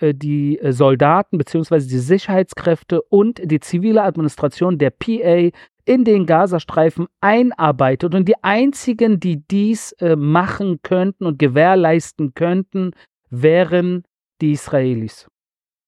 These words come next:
Und somit wären wir wieder zurück bei einer Art, äh, temporärer Besatzung der Israelis,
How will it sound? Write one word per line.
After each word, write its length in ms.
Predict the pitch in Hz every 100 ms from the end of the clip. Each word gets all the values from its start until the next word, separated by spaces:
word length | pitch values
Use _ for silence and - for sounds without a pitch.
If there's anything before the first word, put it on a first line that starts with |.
| -
Und 160 | 156
somit 320 | 185 226 220
wären 160 | 180 185
wir 140 | 185
wieder 180 | 170 165
zurück 460 | - 160 160 214 -
bei 80 | 165
einer 260 | 156 147
Art, 340 | 151 156 165 -
äh, 400 | 156 143 139 120
temporärer 800 | - 214 226 196 151 170 175 160
Besatzung 680 | 123 123 120 170 - - 180
der 160 | 160 135
Israelis, 760 | 143 - 139 143 165 180 -